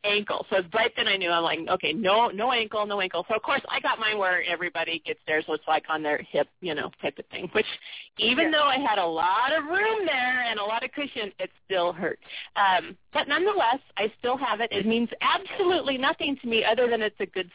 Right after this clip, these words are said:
Speaker 1: story. There's no significance to it, depth to it
Speaker 2: Well, at least you put it on your
Speaker 1: whatsoever,
Speaker 2: hip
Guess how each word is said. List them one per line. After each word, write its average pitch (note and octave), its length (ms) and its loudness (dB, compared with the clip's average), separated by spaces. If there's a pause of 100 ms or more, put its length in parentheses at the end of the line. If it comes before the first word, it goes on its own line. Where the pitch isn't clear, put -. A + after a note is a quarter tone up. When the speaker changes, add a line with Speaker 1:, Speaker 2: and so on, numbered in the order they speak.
(120)
Speaker 1:
story. B3+ 440 2
There's G3 240 -8
no A#3+ 260 0
significance B3+ 720 -2 (160)
to A#3+ 180 4
it, A3+ 140 2 (400)
depth - 240 0 (240)
to G#4 100 2
it G4 80 6
Speaker 2:
Well, G4+ 60 6
at G4 80 0
least C5+ 240 2
you - 100 4
put A#4+ 140 2
it A4 80 4
on - 160 4
your B3 100 6
Speaker 1:
whatsoever, C#4 140 2
Speaker 2:
hip C#4 100 0